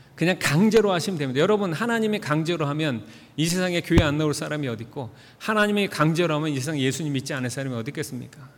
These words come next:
그렇지만 하나님은 우리를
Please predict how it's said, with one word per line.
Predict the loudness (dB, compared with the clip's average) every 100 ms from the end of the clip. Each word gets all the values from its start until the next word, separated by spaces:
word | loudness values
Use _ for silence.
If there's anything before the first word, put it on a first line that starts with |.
| _ _ _ _ _ -6
그렇지만 | 0 0 0 -2 -2 -6 -12 -20 -20 -20
하나님은 | -6 0 2 2 0 0
우리를 | 0 -2 -4 -6